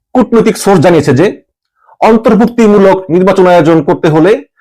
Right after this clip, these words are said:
আওয়ামী লীগের অংশগ্রহণ অনেকটাই জরুরি। মানে, আওয়ামী লীগ ছাড়া নির্বাচন কেমন হয়, এটা, উম, কূটনীতিকরা বলতেছেন আর কি। আহ, কারণ তাদেরও তো ভোট দেওয়ার অধিকার রয়েছে। তাছাড়া ভবিষ্যৎকে সামনে রেখে অন্তর্ভুক্তিমূলক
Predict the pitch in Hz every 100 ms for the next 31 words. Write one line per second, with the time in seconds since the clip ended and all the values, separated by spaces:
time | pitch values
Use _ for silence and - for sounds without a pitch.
0 | - - 165 185 170 170 160 - 135 165
1 | 143 127 147 113 98 92 110 147 147 -
2 | 156 156 - 127 135 127 123 143 127 107
3 | 85 92 110 101 - 127 127 117 - 185
4 | 180 127 - 113 127 113 101 87 - 78
5 | _ _ _ _ - - - 117 110 98
6 | - _ - - - - - 135 127 -
7 | - _ _ - 151 156 160 160 131 131
8 | 123 135 143 117 101 117 95 85 82 -
9 | _ _ _ 107 127 127 123 117 - -
10 | - 131 110 123 - 180 - - 127 131
11 | 127 - 117 98 _ _ _ - 175 190
12 | 185 147 156 156 143 135 127